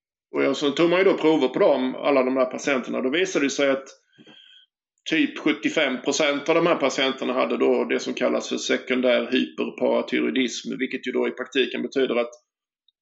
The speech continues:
du äter inte dina kalk- och D-vitamintillskott längre, men din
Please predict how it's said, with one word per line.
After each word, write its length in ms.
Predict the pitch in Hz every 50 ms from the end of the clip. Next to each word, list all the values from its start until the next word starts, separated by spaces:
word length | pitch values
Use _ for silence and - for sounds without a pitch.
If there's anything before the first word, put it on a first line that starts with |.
| _ _ _ _ _ _ _ _ _ _ _ _ _ _ _
du 220 | - 135 131 131 127
äter 180 | 120 - 143
inte 140 | 139 - 139
dina 220 | 120 127 123 127
kalk- 380 | 131 - 139 131 127 123 - -
och 100 | 123 113
D-vitamintillskott 920 | 127 127 123 123 123 120 117 120 120 117 - 123 113 - - 123 113 -
längre, 680 | 143 160 143 123 117 113 110 113 117 113 113 120 120 110 - - _ _ _ _ _ _ _ _ _ - 131 131
men 160 | 131 127 123
din 120 | 127 127